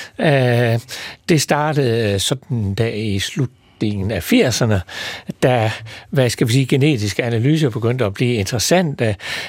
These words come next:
med henblik på at forstå i hvert fald dele af vores udviklingshistorie. Så, øh, så det har jeg sådan set haft som et, øh, side-, en sideløbende hobby, eller hvad vi skal kalde det, i nu godt tredive år. Og,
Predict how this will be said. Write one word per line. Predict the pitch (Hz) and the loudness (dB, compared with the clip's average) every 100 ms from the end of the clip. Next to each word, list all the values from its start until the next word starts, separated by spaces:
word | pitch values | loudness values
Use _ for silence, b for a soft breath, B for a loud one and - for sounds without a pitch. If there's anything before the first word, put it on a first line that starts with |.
| B | B
med | 131 | 2
henblik | 139 131 120 | 2 2 -2
på | - 123 | -2 -2
at | 98 | -2
forstå | 107 - 143 107 | -4 0 0 2
i | |
hvert | 107 | 0
fald | 143 113 101 | 0 -2 0
dele | 135 139 156 147 | 2 2 2 0
af | 104 101 | -2 -4
vores | 95 95 | -4 -2
udviklingshistorie. | 139 113 101 98 107 - 104 110 107 90 - B B B B | -2 0 -2 -2 -6 -4 -2 -2 -4 -6 -6 B B B B
Så, | - - 120 120 123 127 | -2 2 4 4 4 4
øh, | 123 120 120 117 B B - | 4 2 0 -2 B B -2
så | 165 | 2
det | 220 | 4
har | 185 | 2
jeg | |
sådan | 170 160 | 2 2
set | 190 117 | 0 2
haft | 165 - | -2 -2
som | - 135 123 180 | -2 0 0 -2
et, | 127 123 120 | 0 0 2
øh, | 120 110 | 2 2
side-, | - 190 185 175 143 | 0 2 4 4 0
en | - 120 | -2 -2
sideløbende | 104 180 180 143 135 110 | 0 2 4 2 0 -2
hobby, | 90 143 156 120 | -4 -2 -2 -2
eller | 107 | -4
hvad | 107 113 | -2 -2
vi | 127 | -2
skal | - 123 | -4 -2
kalde | 139 170 | 0 2
det, | 123 B B B | 0 B B B
i | 247 151 | 0 4
nu | 147 | 2
godt | 139 131 | 2 -2
tredive | - 120 131 117 | 0 0 2 2
år. | 123 - | -2 -2
Og, | 101 | -2